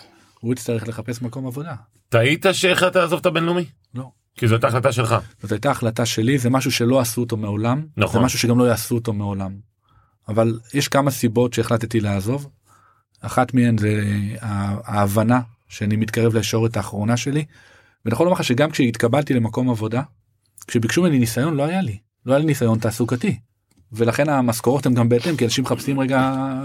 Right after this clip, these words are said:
Speaker 1: ניסיון.
Speaker 2: ברור.
Speaker 1: אני שמח שיש לי מקום עבודה שהוא מסודר, זה היה גם מסיבות אחרות, אני לא אפרט אותן פה, אבל יש מספיק סיבות שבגינם החלטתי,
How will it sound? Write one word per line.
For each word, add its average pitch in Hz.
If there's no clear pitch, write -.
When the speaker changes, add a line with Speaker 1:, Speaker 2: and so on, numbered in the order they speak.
Speaker 1:
ניסיון. 127
Speaker 2:
ברור. 95
Speaker 1:
אני 113
שמח 135
שיש 143
לי 135
מקום 127
עבודה 120
שהוא 117
מסודר, 110
זה 117
היה 127
גם 117
מסיבות 117
אחרות, 120
אני 113
לא 120
אפרט 113
אותן 113
פה, 151
אבל 113
יש 113
מספיק -
סיבות 110
שבגינם 104
החלטתי, 135